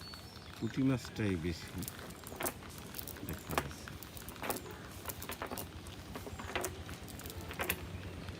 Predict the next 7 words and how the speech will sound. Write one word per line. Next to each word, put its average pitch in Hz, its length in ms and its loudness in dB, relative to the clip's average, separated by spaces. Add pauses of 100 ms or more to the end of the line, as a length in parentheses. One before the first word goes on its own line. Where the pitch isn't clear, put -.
(480)
এই - 120 -2
যে 92 80 4 (100)
দূরে 85 260 4 (880)
জুপার 98 320 6
গাছটা 80 280 2 (160)
ব্রিজ। 82 420 4 (2750)
কাটাখাল 90 520 0